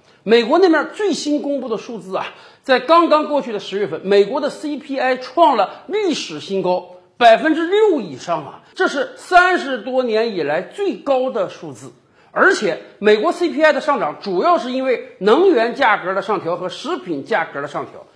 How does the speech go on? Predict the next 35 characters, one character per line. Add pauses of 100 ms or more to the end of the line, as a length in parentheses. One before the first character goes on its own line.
(120)
是
的， (140)
美
国
的
汽
油
打
直
滚
儿
地
往
上
涨，
美
国
的
食 (240)
品
价
格
也
在
不
断
上
涨。
而
且 (280)
更
关
键
的
是，